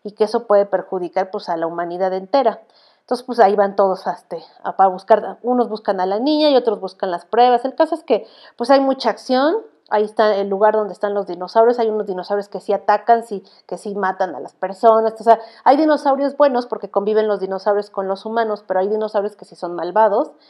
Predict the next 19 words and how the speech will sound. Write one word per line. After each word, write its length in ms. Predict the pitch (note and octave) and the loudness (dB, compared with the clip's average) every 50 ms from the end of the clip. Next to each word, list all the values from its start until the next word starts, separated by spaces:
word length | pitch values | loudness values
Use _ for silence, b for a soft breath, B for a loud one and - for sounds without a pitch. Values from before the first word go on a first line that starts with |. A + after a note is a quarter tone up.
| b b b b | b b b b
y 80 | C4 C4+ | -6 -2
precisamente 640 | C4 C4+ C#4 C4+ - D4 C4+ B3 A#3 A3+ A3+ A#3+ | 0 -2 0 0 -2 -2 0 -2 -2 -2 -2 -2
los 180 | A#3 G#3+ - - | -2 -2 -4 -4
tienen 240 | - A3 G#3 G#3 | -4 -4 -4 -4
en 140 | F#3+ F#3 E3+ | -4 -6 -8
ese 180 | F3 - - F3 | -8 -8 -8 -4
laboratorio. 580 | F3 F3 F3 F#3 F#3+ G#3+ G#3+ G#3+ A3+ G#3 G#3 | -4 -2 -2 -2 -2 -2 -2 0 0 0 0
Entonces, 340 | G3+ F#3 - F#3+ - G3 F#3+ | -2 -4 -6 -10 -10 -12 -8
este 180 | _ - A#3 B3 | _ -2 0 4
Lewis 480 | C#4 D4+ C#4 A3+ A#3+ D4 A#4+ - - b b b b b b _ | 6 4 4 4 2 -2 -4 -4 -8 b b b b b b _
no 140 | - A#3 B3 | 0 0 0
le 80 | B3+ C4+ | 2 0
importa 520 | C4+ B3+ B3+ - B3+ B3 A#3+ A#3+ B3 B3+ | -2 -4 0 4 6 6 6 6 4 2
lo 200 | B3 A3 G3 - | 2 2 0 -2
que 80 | - F#3 | -6 -8
pase 440 | - - G#3+ G#3+ G#3+ - A#3 A3 | 0 2 2 2 2 0 -4 -4
con 160 | - G3+ F#3+ F3+ | -2 -2 -2 -2
los 140 | F3+ F3 | -4 -6
dinosaurios, 760 | F3+ F#3 F#3+ G#3 G#3+ G#3+ - C4 B3 A#3 G#3+ A3 A#3 C#4+ C#4+ | -6 -6 -4 -4 -4 2 6 6 8 8 6 6 2 2 0